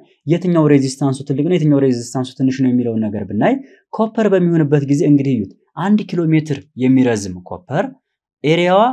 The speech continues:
አንድ ሚሊሜትር ስኩዌር ትንጥዬ ነች። ኤሪያዋ እንግዲህ ትንሽ ቀጭን ሽቦ ነች ማለት ነው። ያቺ ቀጭን ሽቦ አንድ ኪሎ ሜትር ርዝመት የሚኖራት፣ እ፣ ሽቦ ብትንሆን ምን ያክል ሬዚስታንስ አላት? አስራ ሰባት ነጥብ ሁለት ወይም ውሽ አስራ ሰባት በሉት፣ አስራ ሰባት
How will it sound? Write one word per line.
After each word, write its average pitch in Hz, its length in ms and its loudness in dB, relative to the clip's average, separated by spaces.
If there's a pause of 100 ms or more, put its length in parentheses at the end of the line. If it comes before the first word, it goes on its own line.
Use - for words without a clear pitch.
(260)
አንድ 202 260 0
ሚሊሜትር 170 480 0
ስኩዌር 120 240 -6
ትንጥዬ 196 400 -2
ነች። 139 200 0
ኤሪያዋ 123 220 0
እንግዲህ 110 240 -4
ትንሽ 156 220 -2
ቀጭን 175 260 -4
ሽቦ 156 160 -4
ነች 135 160 -4
ማለት 104 200 -4
ነው። 110 80 -10
ያቺ 143 220 -6
ቀጭን 202 260 -4
ሽቦ 196 240 -4
አንድ 175 200 0
ኪሎ 170 180 -6
ሜትር 156 260 -4
ርዝመት 147 340 -2
የሚኖራት፣ 139 500 0
እ፣ 110 140 -12 (540)
ሽቦ 151 240 -2
ብትንሆን 175 500 -2 (500)
ምን 170 200 2
ያክል 196 320 -2 (500)
ሬዚስታንስ 170 600 -4
አላት? 220 320 -2 (260)
አስራ 143 240 -6
ሰባት 180 260 -4
ነጥብ 180 220 -4
ሁለት 269 280 -4 (120)
ወይም 185 180 0
ውሽ 165 160 -4
አስራ 147 240 -2
ሰባት 160 300 -2
በሉት፣ 123 240 -6
አስራ 160 260 -4
ሰባት 202 360 -4